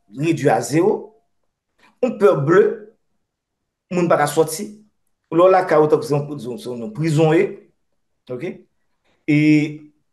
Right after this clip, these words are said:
toute activité économique réduite dans le pays, hein, tout le monde qui a quitté l'activité économique, quitté le pays, hein.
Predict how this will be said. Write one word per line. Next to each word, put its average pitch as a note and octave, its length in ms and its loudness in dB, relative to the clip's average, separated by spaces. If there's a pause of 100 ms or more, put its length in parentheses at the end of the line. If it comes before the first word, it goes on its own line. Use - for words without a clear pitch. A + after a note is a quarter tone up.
(200)
toute C#4+ 160 -2
activité G#3+ 360 -2
économique D#3 360 -2
réduite D3+ 380 0
dans D3+ 120 2
le C#3+ 40 -4
pays, D3+ 260 -2
hein, G3+ 220 -4
tout - 240 -4
le C#3 260 -10
monde D3+ 140 -4
qui D3 80 -2
a C#3 240 2
quitté - 240 -8
l'activité B2+ 340 -6
économique, A#2 380 -10
quitté C#3+ 240 -8
le - 60 -12
pays, C3 340 -4
hein. - 140 -14